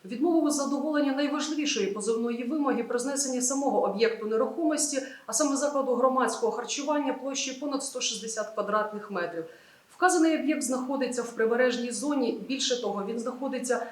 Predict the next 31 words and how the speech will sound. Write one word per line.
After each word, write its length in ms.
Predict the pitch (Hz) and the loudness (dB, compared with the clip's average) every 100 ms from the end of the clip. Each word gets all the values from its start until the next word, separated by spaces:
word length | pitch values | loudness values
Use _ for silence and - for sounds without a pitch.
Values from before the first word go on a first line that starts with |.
| - | -6
в 60 | 208 | -4
охоронній 400 | 247 311 311 277 | 0 2 4 2
зоні 260 | - 262 240 | 2 0 0
магістрального 680 | 220 233 - 285 277 233 | 0 -2 0 0 2 2
газогону 520 | 220 208 226 220 226 214 | 2 2 2 2 2 0
високого 560 | 196 - 202 202 190 | -2 -2 -2 -2 -4
тиску. 380 | 196 175 165 - - | -4 -4 -6 -10 -4
Тому 200 | 302 320 | -2 0
прокурори, 400 | 311 311 311 302 | 0 0 2 4
не 120 | 294 | 2
погодившись 680 | 285 294 294 254 247 240 233 | 0 0 2 2 4 2 0
з 20 | |
судовим 340 | 254 254 240 | -2 0 0
рішенням 380 | 247 247 254 240 | -2 -2 -2 -2
в 40 | 240 | -4
цій 180 | 254 | -6
частині, 460 | 254 269 - 294 262 | -6 -6 -4 -2 0
звернулися 680 | - 247 247 240 233 240 220 | 0 0 0 0 -2 -2 -2
до 100 | 220 | -4
суду 240 | 233 220 | -4 -2
апеляційної 640 | 220 220 226 220 220 214 | -2 0 0 0 -4 -4
інстанції. 580 | 226 - 220 180 180 170 - - - | -4 -2 -2 -2 -4 -8 -14 -20 -14
За 120 | - 339 | -4 0
результатами 640 | 311 330 311 311 294 285 | 2 2 4 4 4 2
розгляду 380 | 285 262 247 247 | 2 0 0 -2
Північно-Західним 880 | 262 262 - 262 240 226 226 202 | -2 -2 -2 0 0 0 0 -4
апеляційним 560 | 202 208 208 226 226 208 | -6 -6 -6 -6 -6 -6
господарським 640 | 214 - 233 226 - 254 | -8 -4 -2 -2 -4 -6
судом 360 | 254 277 294 277 | -6 -4 -4 -4
постановлено 640 | 262 - 262 247 254 247 | -6 -6 -4 -4 -2 -4
рішення, 400 | 247 254 247 233 | -4 -4 -4 -6